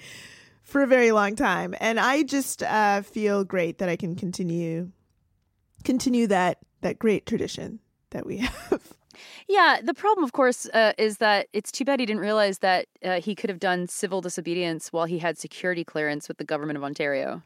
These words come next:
Speaker 2: <laughs> Guy was a cabinet minister. I mean,
Speaker 1: Oh.
Speaker 2: come on.
Speaker 1: Oh, God.
Speaker 2: Now, we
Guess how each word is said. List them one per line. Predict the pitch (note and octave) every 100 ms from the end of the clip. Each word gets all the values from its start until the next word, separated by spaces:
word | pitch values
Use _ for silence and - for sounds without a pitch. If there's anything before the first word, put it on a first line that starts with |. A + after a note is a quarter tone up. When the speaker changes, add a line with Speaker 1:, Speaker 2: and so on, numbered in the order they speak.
| -
Speaker 2:
<laughs> | - - - - - - - - F#4+ - B3 - - - - - - - G#4+ A4
Guy | B3 C#4
was | C4+ A#3+
a | G3
cabinet | - - - A3+ G#3+ G#3 F#3
minister. | F#3+ F#3+ F3+ - E3+ D3+ -
I | G#3+
mean, | A3 G#3+
Speaker 1:
Oh. | G#3+
Speaker 2:
come | - - G3+ D#3
on. | - D3 C#3 F2 A3
Speaker 1:
Oh, | G#3+ C3 - - G3 _ _ -
God. | - - A3 - - -
Speaker 2:
Now, | C4+ C#4+
we | C4 G#4+